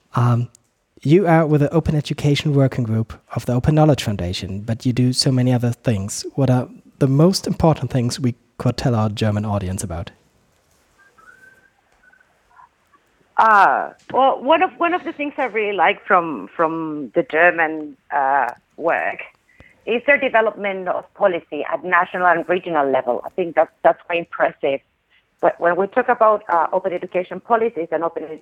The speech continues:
Speaker 2: uh, education strategies, I think Germany is quite far ahead than other countries, and it's a very good how European countries should, should work.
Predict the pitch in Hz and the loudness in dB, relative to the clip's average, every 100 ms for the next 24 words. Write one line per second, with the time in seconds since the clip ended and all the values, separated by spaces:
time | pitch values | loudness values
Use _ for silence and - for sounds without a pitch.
0 | - 139 - 147 160 165 160 - 226 214 | -10 -6 -4 -6 -4 -4 -4 -4 -4 -4
1 | - 110 - _ _ - - 185 233 220 | -12 -16 -18 _ _ -20 -4 0 0 0
2 | 190 196 190 165 143 143 - 170 160 _ | 2 2 2 -2 -6 -6 -4 -4 -4 _
3 | - 202 180 - 185 170 165 170 170 165 | 0 2 0 0 2 2 0 -2 0 0
4 | 147 147 151 151 - 170 180 - - - | 0 -6 -6 -6 -4 -4 -4 -12 -12 -12
5 | 107 156 143 131 165 156 151 147 _ _ | -12 -8 -8 -2 2 2 0 -2 _ _
6 | _ _ _ 143 143 147 139 156 147 - | _ _ _ -2 0 -2 -6 -6 -10 -12
7 | - - 143 - 143 - - - - - | -16 -14 -14 -4 -2 -2 -8 -8 -4 2
8 | - - | 0 0